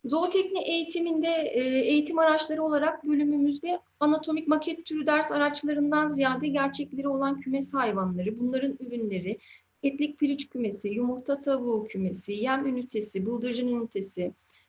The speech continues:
e, küçük baş hayvanlar için ağılımız, kuluçkahanemiz,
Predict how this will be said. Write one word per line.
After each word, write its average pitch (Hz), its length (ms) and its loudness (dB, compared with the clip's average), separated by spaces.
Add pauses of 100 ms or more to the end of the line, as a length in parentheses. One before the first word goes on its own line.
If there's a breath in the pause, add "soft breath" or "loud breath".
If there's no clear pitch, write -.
(160)
e, 151 260 2
küçük - 280 -6
baş 285 240 4
hayvanlar 262 520 2
için 240 440 -4
ağılımız, 208 840 -2
kuluçkahanemiz, 226 1160 0